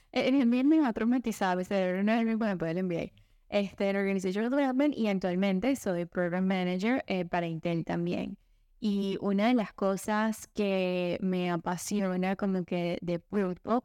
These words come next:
es poder impactar de una manera positiva en la vida de otras personas, ya sea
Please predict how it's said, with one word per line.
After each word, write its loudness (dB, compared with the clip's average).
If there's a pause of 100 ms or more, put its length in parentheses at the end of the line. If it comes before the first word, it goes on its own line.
(420)
es -2
poder 0
impactar -2
de 0
una 2
manera 0
positiva -4
en 0
la 0
vida -2
de -4
otras -8
personas, -2
ya -2
sea -4